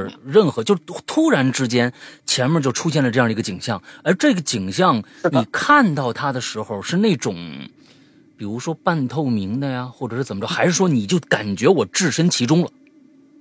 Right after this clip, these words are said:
Speaker 2: 是哪种感觉？
Speaker 1: 就是我置身其，就是我置身其中的那种感觉。
Speaker 2: 啊，OK。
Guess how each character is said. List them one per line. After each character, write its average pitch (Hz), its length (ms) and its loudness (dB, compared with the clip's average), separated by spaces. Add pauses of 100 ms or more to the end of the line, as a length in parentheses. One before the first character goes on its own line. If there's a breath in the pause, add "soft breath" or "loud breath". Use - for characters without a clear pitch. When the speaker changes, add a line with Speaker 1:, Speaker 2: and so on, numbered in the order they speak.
(220)
Speaker 2:
是 - 140 -4
哪 120 200 4
种 131 140 2
感 - 180 -4
觉？ - 220 -16
Speaker 1:
就 330 120 4
是 254 80 6
我 190 140 8
置 269 220 2
身 294 160 4
其， 262 260 2 (240)
就 302 140 4
是 277 100 6
我 185 180 8
置 247 200 0
身 277 180 0
其 - 180 -2
中 277 220 4
的 254 100 4
那 196 120 2
种 175 100 -2
感 165 220 0
觉。 - 120 -8
Speaker 2:
啊， 156 600 -2
OK。 107 240 -6